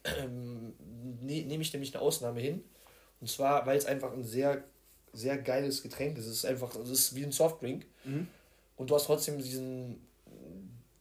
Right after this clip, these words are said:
Speaker 1: nicht herben, sondern irgendwie so ein bisschen, ja, der geschmackliche Kontrast ist einfach so geil zwischen dem, zwischen den beiden, zwischen der Limo und dem Bier. Dann hast du halt einfach, finde ich
Speaker 2: Aber findest du das nicht zu süß?
Speaker 1: Nee, ich finde, das ist, ja, das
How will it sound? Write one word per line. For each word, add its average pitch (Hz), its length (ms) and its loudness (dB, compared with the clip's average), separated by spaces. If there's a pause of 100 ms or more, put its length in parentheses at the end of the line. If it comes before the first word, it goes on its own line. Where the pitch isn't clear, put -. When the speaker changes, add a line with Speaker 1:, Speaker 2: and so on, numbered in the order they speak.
(120)
Speaker 1:
nicht 151 240 -4
herben, 185 340 4
sondern 139 400 0 (260)
irgendwie 147 220 -4
so 131 80 -2
ein 127 80 -4
bisschen, 127 400 -4 (560)
ja, 123 60 -4
der 139 100 2
geschmackliche 135 840 0
Kontrast 131 440 0
ist - 40 -6
einfach 120 180 -4
so 120 120 -6
geil 123 180 2
zwischen 120 300 -8
dem, 110 300 -8 (140)
zwischen 117 240 -10
den 110 140 -8
beiden, 110 380 -6 (100)
zwischen 120 220 -8
der 117 100 -2
Limo 143 220 2
und - 160 -2
dem 117 120 -6
Bier. 147 240 0 (220)
Dann 120 240 -8
hast - 180 -4
du 127 40 -8
halt 120 140 -2
einfach, 120 260 -8
finde 123 240 -8
ich - 180 -10 (360)
Speaker 2:
Aber 110 180 -6
findest 127 260 -4
du 123 40 0
das 110 100 -6
nicht 113 140 -10
zu 120 120 -10
süß? 123 340 -4 (560)
Speaker 1:
Nee, 139 200 6 (120)
ich - 60 -6
finde, 180 220 4
das 147 80 2
ist, 143 120 -2
ja, 156 140 8
das 170 120 4